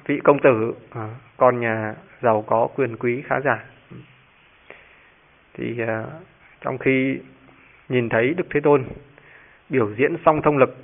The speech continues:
khuất phục ngoại đạo và đồng thời thuyết pháp thì năm trăm thanh niên, à, công tử, con nhà quý tộc, à, con nhà giàu có này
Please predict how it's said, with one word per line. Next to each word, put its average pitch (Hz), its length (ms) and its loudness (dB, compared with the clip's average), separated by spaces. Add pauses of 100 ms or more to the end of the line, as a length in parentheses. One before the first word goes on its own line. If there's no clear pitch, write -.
(220)
khuất 196 180 0
phục - 180 -6
ngoại 127 140 -2
đạo - 180 2 (920)
và 135 120 -4
đồng 117 220 0
thời 113 280 2
thuyết 165 200 -2
pháp 165 180 2 (400)
thì 110 340 -6 (1400)
năm 135 280 2
trăm 147 160 6
thanh 147 200 0
niên, 135 260 0 (220)
à, 113 180 -4 (120)
công 131 160 -2
tử, 123 320 -2 (540)
con 127 180 2
nhà 113 140 0
quý 131 220 -4
tộc, 123 140 6 (320)
à, - 80 -12 (720)
con 120 180 0
nhà 117 140 -2
giàu 110 200 0
có 110 260 0
này 123 180 -8